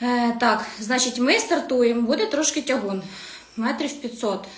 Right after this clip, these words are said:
Там я, а, балончиком, жовтим, жовтим балончиком намалювала позначки кожні п'ятсот метрів. Це для того, щоб вам морально в голові було простіше долати дистанцію. Бо коли, е, зором ми контактуємо з поверхнею,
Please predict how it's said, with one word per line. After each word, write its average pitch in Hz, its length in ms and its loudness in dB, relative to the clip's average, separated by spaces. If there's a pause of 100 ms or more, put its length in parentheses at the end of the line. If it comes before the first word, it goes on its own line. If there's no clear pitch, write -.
(100)
Там 269 200 2
я, 262 160 2
а, 220 440 -2
балончиком, 226 640 -2
жовтим, 220 380 -6 (120)
жовтим 226 360 -2
балончиком 226 580 -2
намалювала 214 640 -2
позначки 233 600 -4
кожні 240 260 -4
п'ятсот 220 420 -8
метрів. 190 340 -6 (580)
Це 294 200 0
для 285 140 0
того, 254 320 0
щоб 254 380 0
вам 233 300 2
морально 226 580 2
в 202 120 -6
голові 214 320 -4
було 226 320 -2
простіше 214 440 -4
долати 202 400 -8
дистанцію. 190 600 -8
Бо 208 100 -6
коли, 220 280 -2
е, 202 460 -4
зором 208 460 0
ми 202 340 -4
контактуємо 208 720 -4
з 190 160 -10
поверхнею, 214 760 -4